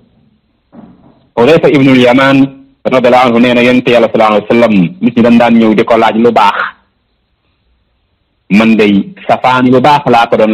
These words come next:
laaj, ngir dama doon ragal ma tàbbi si te duma ko yëg, ndax soo xamul lu baax mën nga koo def. Ah, maanaam lu bon laa ko doon laaj, ngir ragal a tàbbi ci lu bon, ndax soo xamul lu bon mën nga ko, mën nga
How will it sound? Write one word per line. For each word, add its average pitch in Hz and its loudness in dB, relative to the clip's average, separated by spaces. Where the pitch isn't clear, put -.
laaj, 120 0
ngir 107 0
dama 110 0
doon 110 0
ragal 95 -2
ma 107 -4
tàbbi 113 -4
si 113 0
te 113 -2
duma 120 2
ko 127 0
yëg, 120 0
ndax - -2
soo 120 0
xamul 113 0
lu 107 0
baax 95 0
mën 98 0
nga 104 0
koo 92 0
def. 85 -12
Ah, - -4
maanaam 117 0
lu 127 0
bon 139 0
laa 131 2
ko 131 -2
doon 135 2
laaj, 117 0
ngir 120 -2
ragal 113 0
a 110 -2
tàbbi 107 -4
ci 107 0
lu 107 2
bon, 98 0
ndax 101 -2
soo 123 2
xamul 120 0
lu 104 0
bon 92 -2
mën 110 0
nga 117 0
ko, - -6
mën 120 0
nga 117 0